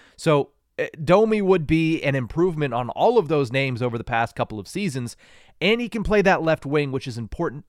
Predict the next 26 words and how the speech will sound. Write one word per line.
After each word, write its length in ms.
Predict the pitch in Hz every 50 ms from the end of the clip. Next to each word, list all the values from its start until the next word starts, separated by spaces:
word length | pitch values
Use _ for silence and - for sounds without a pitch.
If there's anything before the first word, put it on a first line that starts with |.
| -
to 100 | - -
me, 500 | 113 110 110 113 117 127 127 110 - - - - - - - _ - -
because 300 | - 120 - 160 143 117
when 160 | 131 139 135
we 100 | 135 135
look 440 | 123 123 123 143 185 208 - - - - -
at 260 | 139 151 151 151 - -
this 340 | 131 123 120 147 143 - -
team, 440 | - - - - 113 95 - - - _ _ _ _ _ _ _ _ _ _ _
what 420 | - - 113 110 110 117 147 190 220
is 140 | 240 208 165
the 100 | 190 175
one 300 | 151 139 151 160 175 156
position 560 | - 160 135 120 127 135 123 - - 120 120 -
outside 460 | 123 135 151 - - - 196 190 190 196
of 60 | 165
the 60 | 170
bottom 300 | 131 151 143 139 135 127
six 480 | - - - 131 123 - - - _ _ _ _ _ _ _ _ _
that 120 | - 120 107
they 120 | 123 113
need 240 | 113 127 143 151 127
to 60 | 135
fill? 380 | - - - 185 135 - - - - - - _ _ _ _ _ _ _
Left 260 | - - 123 127 - -
wing. 220 | 127 120 101 -